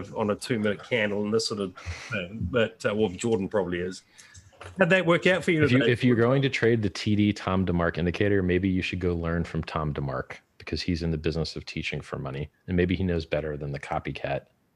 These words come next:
Speaker 2: dumbass that h-, has been habitually wrong about. If you wanna see Tone Vays versus Richard Hart, go on Cointelegraph's YouTube channel
Speaker 1: I, I've seen
Speaker 2: and
Speaker 1: it.
Speaker 2: watch.
Speaker 1: I, I know Tone very well. <laughs>
Speaker 2: I crush Tone in person. By the way, it's not even his real name, right?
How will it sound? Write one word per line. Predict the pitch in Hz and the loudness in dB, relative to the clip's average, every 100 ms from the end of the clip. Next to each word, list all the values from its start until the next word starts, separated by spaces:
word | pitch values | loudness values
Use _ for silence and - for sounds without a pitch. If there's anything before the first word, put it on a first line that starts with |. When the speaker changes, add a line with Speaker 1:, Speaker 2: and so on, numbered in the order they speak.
| _ | _
Speaker 2:
dumbass | 78 73 69 71 - - _ _ _ - | 0 0 -2 -4 -6 -8 _ _ _ -4
that | 78 - _ _ _ _ - | -4 -4 _ _ _ _ -8
h-, | - 98 | -8 -4
has | 87 | -4
been | - 87 | -2 -2
habitually | 90 90 90 98 82 | -2 -2 0 0 0
wrong | 82 80 80 | 2 2 2
about. | 76 76 - - - | 2 0 -2 -12 0
If | 101 | 4
you | 143 | 6
wanna | 151 135 | 4 2
see | - 110 | 0 0
Tone | 98 101 98 | 2 2 2
Vays | 90 87 85 | 4 4 4
versus | 80 82 85 78 | 2 -2 0 -2
Richard | 78 80 90 | 0 0 0
Hart, | 80 98 92 | 2 2 2
go | 80 85 | 0 2
on | 104 | 0
Cointelegraph's | - 104 98 90 90 85 - | 0 -2 0 0 2 2 0
YouTube | 78 - 90 | -4 -2 -4
channel | - 95 110 - 98 98 | -2 -2 -2 -2 0 0
Speaker 1:
I, | 98 | 2
I've | 98 95 | 0 0
seen | 87 | -2
Speaker 2:
and | 87 | 0
Speaker 1:
it. | |
Speaker 2:
watch. | 85 90 95 90 - - 117 110 - | 4 4 4 2 -2 -2 0 -2 0
Speaker 1:
I, | 135 | 2
I | 123 | 4
know | 127 120 | 4 2
Tone | 113 95 90 | 2 0 0
very | 90 90 | 0 0
well. | 87 87 87 - _ - - | 2 2 2 -6 _ -14 -2
<laughs> | 330 - - | -2 -2 -2
Speaker 2:
I | 92 | 0
crush | 226 - 113 117 - | 2 4 4 2 0
Tone | 101 87 | 0 0
in | 82 | 0
person. | - 90 - 71 | 0 0 0 -2
By | 120 | 2
the | 131 | 4
way, | 135 | 2
it's | - | 2
not | 117 | 0
even | 107 | 2
his | 101 90 | 2 2
real | 85 | 0
name, | 73 67 _ _ _ _ _ 80 | -2 -8 _ _ _ _ _ -6
right? | 80 | -4